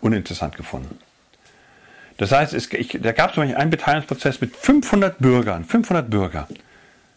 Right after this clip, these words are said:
Ja? So, mit dem Großteil des Stadtrates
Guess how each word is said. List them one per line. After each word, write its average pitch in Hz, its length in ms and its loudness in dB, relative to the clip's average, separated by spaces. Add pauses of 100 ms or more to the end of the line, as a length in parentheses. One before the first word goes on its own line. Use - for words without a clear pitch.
(260)
Ja? 143 260 0 (340)
So, 117 140 2
mit 117 140 2
dem 127 120 0
Großteil 196 320 2
des 156 120 -2
Stadtrates 151 1040 -2